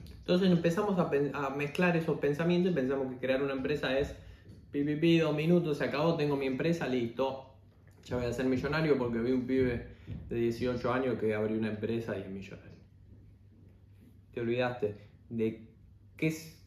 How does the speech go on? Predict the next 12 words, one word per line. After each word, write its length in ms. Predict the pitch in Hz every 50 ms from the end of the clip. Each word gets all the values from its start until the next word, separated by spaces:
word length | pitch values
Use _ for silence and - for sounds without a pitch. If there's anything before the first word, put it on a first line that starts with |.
| - -
qué 280 | - 165 170 170 170 170
le 100 | 160 147
vas 200 | 143 147 147 147 147
a 40 | 139
satisfacer 580 | - 131 110 110 120 117 123 117 117 - 123
al 140 | 117 117 117
cliente, 800 | 123 139 160 175 165 156 147 139 127 127 127 127 127 - - - - - - - - -
qué 140 | - 196 185
precio 420 | 165 143 147 143 139 - 135 123 117
vas 220 | 113 113 110 107
a 100 | 101 98
tener, 600 | 107 117 135 143 139 135 127 127 - - - -